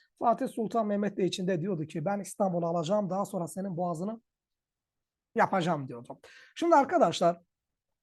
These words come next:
bu dönemde Fatih Sultan Mehmet Çandarlı, e, Kara Ali Paşa'nın, e, kellesini alacaktır. Aynı zamanda, aynı zamanda oranın tüm erkek çocukların da kellesini alacak. Neden? Çünkü Fatih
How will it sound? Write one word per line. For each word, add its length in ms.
bu 200
dönemde 340
Fatih 340
Sultan 400
Mehmet 380
Çandarlı, 640
e, 340
Kara 180
Ali 200
Paşa'nın, 500
e, 120
kellesini 500
alacaktır. 540
Aynı 280
zamanda, 600
aynı 220
zamanda 580
oranın 580
tüm 300
erkek 380
çocukların 520
da 100
kellesini 460
alacak. 380
Neden? 300
Çünkü 400
Fatih 440